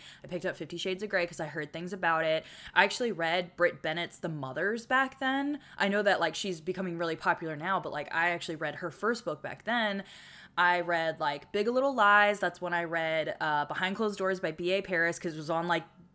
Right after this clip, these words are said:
the, you know, best new shelf or whatever. And I was like, "Hmm, this sounds good." Yeah, so it was just the library, um,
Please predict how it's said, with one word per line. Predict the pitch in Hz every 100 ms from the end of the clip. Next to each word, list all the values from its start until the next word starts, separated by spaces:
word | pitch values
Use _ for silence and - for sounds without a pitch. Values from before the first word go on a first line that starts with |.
| _
the, | 208 165 165 -
you | 175 208
know, | 170
best | 165 170 180 190 -
new | 196 190 180 185
shelf | - - 190 226 466
or | 285
whatever. | 262 233 247
And | 262
I |
was | 294
like, | 294 294 247
"Hmm, | 269 466 277 196 190 -
this | 220 370
sounds | 508 480 254
good." | - 175 185 294 - - - - - -
Yeah, | - 131 -
so | - 208 196
it | 226
was | 226
just | 214 269 240
the |
library, | 202 175 175 180 175 180 180 180
um, | - 160 156 147 143 147